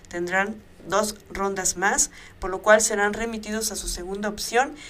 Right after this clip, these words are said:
y posteriormente a su tercera elección. Lo que buscamos es que el proceso logre reunir y contratar al mayor número de especialistas mexicanos.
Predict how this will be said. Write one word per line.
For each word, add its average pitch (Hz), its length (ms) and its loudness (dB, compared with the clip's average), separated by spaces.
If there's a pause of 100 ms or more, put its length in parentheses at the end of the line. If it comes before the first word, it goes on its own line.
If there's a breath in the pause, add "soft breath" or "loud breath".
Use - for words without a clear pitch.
(140 loud breath)
y 214 80 -8
posteriormente 262 920 -2
a 208 80 2
su 190 140 -8
tercera 208 640 2
elección. 170 480 -4 (420 loud breath)
Lo 202 160 -2
que 220 80 0
buscamos 247 540 2
es 233 120 2
que - 80 -4
el 220 80 -4
proceso 202 420 -4
logre 208 360 0
reunir 190 400 -4
y 220 60 -6
contratar 185 420 -6
al 196 100 -2
mayor 190 380 -4
número 240 320 -2
de 196 60 -4
especialistas 196 680 -4
mexicanos. 170 680 -14